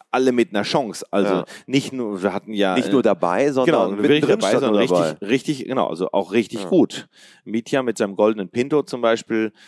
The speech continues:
Speaker 2: Mitya
Speaker 1: ähm, auch
Speaker 2: Hitzpeter,
Speaker 1: kleine
Speaker 2: auch einer der vorderen
Speaker 1: genau,
Speaker 2: Leute
Speaker 1: Top-,
Speaker 2: bei euch.
Speaker 1: Top-Reiter mit dem kleinen Pferd, ich mit einem großen Pferd. Also so un-, dass zwei so unterschiedliche Pferde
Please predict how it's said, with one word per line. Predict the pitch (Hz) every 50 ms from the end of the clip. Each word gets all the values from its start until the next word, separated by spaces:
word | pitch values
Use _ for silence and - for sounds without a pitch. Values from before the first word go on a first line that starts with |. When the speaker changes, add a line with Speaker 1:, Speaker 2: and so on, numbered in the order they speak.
| - _ -
Speaker 2:
Mitya | - 101 90 110
Speaker 1:
ähm, | 98 98
auch | 107 110 -
Speaker 2:
Hitzpeter, | - 123 123 120
Speaker 1:
kleine | 120 135 104 - -
Speaker 2:
auch | 95
einer | 107 110 110
der | 104 107 110 107 107 110
vorderen | 101 - - 113 117 - - 117 110
Speaker 1:
genau, | 107 110 113
Speaker 2:
Leute | 113 120
Speaker 1:
Top-, | 110 107
Speaker 2:
bei | 101 107
euch. | 113 123
Speaker 1:
Top-Reiter | 143 143 156 - 117 101 104 113 131 - - 147 147 143
mit | 131 120 107
dem | 110 98 92
kleinen | - 110 107 117 135 147 156 143
Pferd, | - - 151 147 147 - - - _ - - - _ -
ich | 143 143 139 - - - -
mit | 104 110 104 - -
einem | 107 104 101
großen | 90 - 113 147 151 - 160 139
Pferd. | 110 - 151 139 139 139 - - _ - - - -
Also | - 113 104 92 101 - - _
so | - 62 87 90 110 143 160 156
un-, | - 139 156 147
dass | - 117 110 - - - _
zwei | - - - 117 110 117 110
so | 101 117 139 156 165 165 165 156
unterschiedliche | - - 156 160 - 160 147 - 156 143 - - 127 - - 101
Pferde | - - 127 120 131 139 123 147 143 107